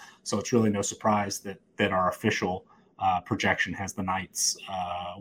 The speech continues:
winning this, but, uh, pretty low. I would have pretty low confidence points on this one.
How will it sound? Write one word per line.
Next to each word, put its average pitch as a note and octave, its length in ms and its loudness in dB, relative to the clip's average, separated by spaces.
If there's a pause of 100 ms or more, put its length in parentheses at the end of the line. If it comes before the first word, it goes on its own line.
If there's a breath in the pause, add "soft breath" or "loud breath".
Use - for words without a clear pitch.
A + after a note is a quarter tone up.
winning G2 240 -2
this, - 240 -10
but, - 300 -14 (340 soft breath)
uh, F2+ 340 6
pretty D3+ 200 12
low. B2+ 400 12
I - 100 8
would C3 160 12
have B2+ 300 8
pretty C3 180 10
low A2+ 180 8
confidence - 480 -2
points - 300 -18
on - 120 -20
this - 140 -14
one. - 100 -20